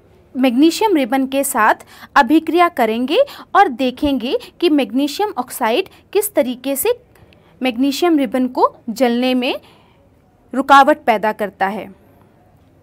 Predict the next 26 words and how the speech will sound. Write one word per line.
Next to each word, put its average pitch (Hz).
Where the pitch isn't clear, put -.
जैसे 330
कि 466
बच्चों, 240
आप 349
देख 311
रहे 226
हो, 202
मैग्नीशियम 320
रिबन 262
एक 339
पतले 277
रिबन 285
की 330
तरह 240
है। 208
हम 392
इसका 427
एक 440
टुकड़ा 320
लेंगे 247
और 330
इसे 320
रेगमाल 262
की 359
सहायता 247
से 370